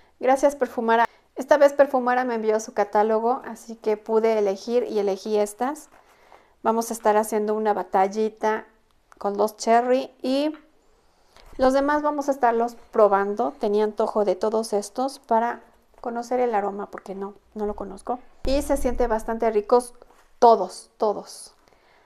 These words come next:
La verdad es que sí. El único que siento que le falta un poco más es el Viva la Juicy Grace. Le falta un poco de potencia, pero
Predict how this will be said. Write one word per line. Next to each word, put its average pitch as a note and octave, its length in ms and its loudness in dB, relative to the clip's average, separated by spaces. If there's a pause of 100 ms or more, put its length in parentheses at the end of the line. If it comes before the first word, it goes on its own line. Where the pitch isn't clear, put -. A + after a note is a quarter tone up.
(280)
La G#3 120 0
verdad A#3 260 4
es B3 160 4
que A3 140 -6
sí. G#3 260 -4
El A#3+ 480 4
único E4+ 520 4
que B3 140 4
siento A#3 580 0
que A3 120 -2
le G3+ 160 0
falta A3 300 -8
un C4 80 -6
poco D4+ 240 -2
más A#3 280 -6
es A#3 200 -4
el A#3 180 -2 (400)
Viva B3+ 260 4
la A#3 240 6
Juicy G#3+ 480 -8
Grace. G#3+ 520 -2
Le - 80 -8
falta G3+ 240 -14
un G#3+ 60 -12
poco A3 260 -2
de F#3 80 -4
potencia, G#3 600 -4
pero C#4+ 520 4